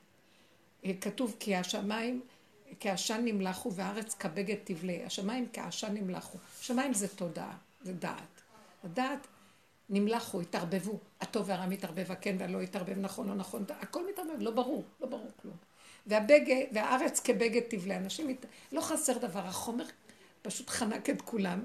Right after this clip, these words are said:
ומשעמם כבר, כמו אנשים בלויים. אין כוח לכל החומרים,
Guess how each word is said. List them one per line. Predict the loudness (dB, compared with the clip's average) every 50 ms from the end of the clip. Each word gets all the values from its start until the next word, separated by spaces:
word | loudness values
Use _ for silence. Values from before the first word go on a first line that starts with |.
| -4 -2 0
ומשעמם | 2 2 2 2 0 0 0 0 0 0 -2 -2
כבר, | -2 -4 -4 -4 -4 -10 -20 -20 -20 -20 -14 -6
כמו | -2 0 0 0 0
אנשים | -2 -2 -2 0 2 4 4 4 4
בלויים. | 4 4 4 2 2 2 2 2 2 0 -2 -6 -18 -20 -14 -4 2
אין | 2 2 2 2
כוח | 0 0 2 2 0 0 -4
לכל | -6 -2 -2 -2 -2
החומרים, | -2 -4 -4 -2 -2 -2 0 0 0 -2